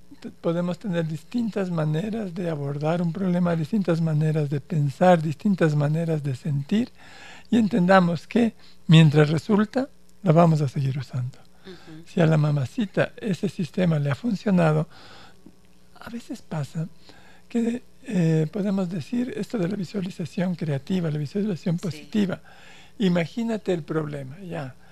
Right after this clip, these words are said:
Speaker 1: Ahora imagínate tú resolviendo el problema y disfrutando de todo aquello que te
Speaker 2: Que
Speaker 1: preocupaba
Speaker 2: sientes cuando ya
Speaker 1: resuelto.
Speaker 2: se resolvió.
Speaker 1: Siéntelo,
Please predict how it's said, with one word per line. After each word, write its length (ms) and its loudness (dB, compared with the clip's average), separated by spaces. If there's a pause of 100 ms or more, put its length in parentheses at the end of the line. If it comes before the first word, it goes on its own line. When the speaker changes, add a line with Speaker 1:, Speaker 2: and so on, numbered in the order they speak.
(280)
Speaker 1:
Ahora 160 -4
imagínate 540 -6
tú 260 -14 (280)
resolviendo 840 -6
el 80 -6
problema 500 -4
y 60 -8
disfrutando 920 -4 (460)
de 200 -4
todo 520 -6
aquello 600 -6
que 240 -12 (500)
te 180 0
Speaker 2:
Que 60 -6
Speaker 1:
preocupaba 600 2
Speaker 2:
sientes 100 -14
cuando 240 -6
ya 20 -6
Speaker 1:
resuelto. 540 2
Speaker 2:
se 80 -14
resolvió. 540 -20 (180)
Speaker 1:
Siéntelo, 720 -2